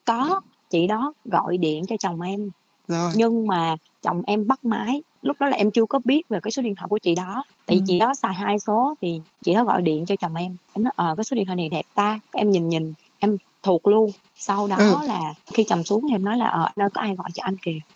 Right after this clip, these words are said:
Speaker 1: Thì ảnh mới giả bộ ảnh gọi lại, ảnh nói là, "Ủa, ai vậy?" Cái xong ảnh nói là bảo là lộn số.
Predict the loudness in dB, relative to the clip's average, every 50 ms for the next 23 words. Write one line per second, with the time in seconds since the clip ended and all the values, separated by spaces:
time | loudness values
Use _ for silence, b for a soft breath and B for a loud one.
0 | _ -8 -4 0 2 4 4 4 2 2 0 0 0 -2 -2 -2 -4 -2 -2 -2
1 | 0 0 -2 -4 -6 -8 -10 -10 -8 -8 -8 -6 -6 -6 -4 -4 -4 -4 -2 -2
2 | -4 -2 0 0 0 0 0 0 0 -2 0 -2 -4 -6 -8 _ _ _ -8 -6
3 | -6 -6 -6 -4 -2 -2 -2 -2 -2 -4 -2 -4 -4 -4 -2 -4 -2 -2 -4 -4
4 | -4 -6 -6 -6 -4 -2 -2 0 0 0 -2